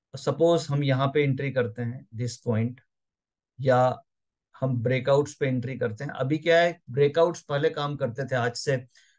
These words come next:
जब वीकली एक्सपायरीज नहीं थी तो ब्रेकआउट बहुत अच्छे काम करते थे, but जब से वीकली एक्सपायरीज आई हैं और जब से हर दिन एक्सपायरीज हो गई हैं, mostly breakout in index fails। ऑप्शन ट्रेडिंग कभी भी आप ब्रेकआउट्स पे ट्रेड नहीं कर सकते,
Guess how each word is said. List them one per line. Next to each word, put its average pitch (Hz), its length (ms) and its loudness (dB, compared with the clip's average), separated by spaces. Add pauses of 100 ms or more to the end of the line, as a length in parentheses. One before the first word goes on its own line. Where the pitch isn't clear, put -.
(220)
जब 131 140 4
वीकली 135 280 0
एक्सपायरीज 151 600 2
नहीं 151 140 0
थी 160 100 -6
तो 165 160 -2
ब्रेकआउट 139 400 0
बहुत 139 200 -4
अच्छे 131 260 -4
काम 123 260 -2
करते 113 280 -8
थे, 143 100 -6
but 143 180 0
जब 139 200 2
से - 200 -2
वीकली 147 340 -2
एक्सपायरीज 143 520 0
आई 117 200 -2
हैं 104 200 -8 (540)
और 123 160 0
जब 151 180 4
से 170 200 4
हर 139 220 4
दिन 170 200 0
एक्सपायरीज 156 520 0
हो 139 160 0
गई 143 220 -4
हैं, 147 120 -4
mostly 156 580 -2
breakout 156 460 4 (180)
in 151 100 -6 (100)
index 139 220 0 (240)
fails। 117 280 0
ऑप्शन 131 420 -4
ट्रेडिंग 143 340 0
कभी 131 220 0
भी 143 120 0
आप 135 100 2
ब्रेकआउट्स 123 500 -4
पे - 140 -10
ट्रेड 113 260 -2
नहीं 117 140 0
कर 113 120 -4
सकते, 123 400 -6